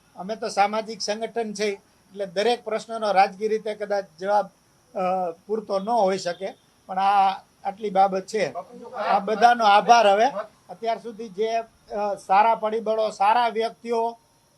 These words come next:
અ, પ્રજા હિતેચ્છુ લોકોએ અમને સાથ સહકાર આપ્યો છે, માતાજીએ અમને બળ આપ્યું છે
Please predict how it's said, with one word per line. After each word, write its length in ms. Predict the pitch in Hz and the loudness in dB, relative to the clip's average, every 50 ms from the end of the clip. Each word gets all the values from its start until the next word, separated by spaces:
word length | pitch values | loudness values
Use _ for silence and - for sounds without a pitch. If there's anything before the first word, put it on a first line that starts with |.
| _ _ _ _ - | _ _ _ _ -8
અ, 160 | 180 180 180 | -4 -4 -4
પ્રજા 480 | 175 - 196 190 196 190 220 240 240 226 | -4 -4 -2 -2 -2 2 4 4 4 4
હિતેચ્છુ 580 | 202 214 208 233 226 233 220 220 - 240 226 | 2 0 -2 -4 -6 -6 -6 -6 -6 -6 -4
લોકોએ 460 | 202 208 214 214 214 240 226 226 220 | -2 -2 -2 -2 0 0 0 0 2
અમને 280 | 220 214 214 214 214 190 | 0 0 -2 -2 -8 -6
સાથ 280 | - 196 214 214 214 175 | 0 2 2 2 2 0
સહકાર 260 | 220 220 202 214 208 | -4 -2 -2 0 0
આપ્યો 260 | 208 220 208 233 220 | 0 -2 -2 -6 -8
છે, 120 | 180 208 | -6 -6
માતાજીએ 580 | 208 185 180 190 196 190 220 214 208 196 208 214 | -6 -2 -2 -2 0 2 0 0 0 -2 -4 -4
અમને 240 | 208 208 208 202 196 | -4 -6 -6 -10 -8
બળ 220 | 180 180 202 208 | -4 -2 0 0
આપ્યું 320 | 208 214 220 196 226 220 190 | 0 -2 -2 -2 -4 -6 -6
છે 200 | 170 185 185 | -6 -6 -8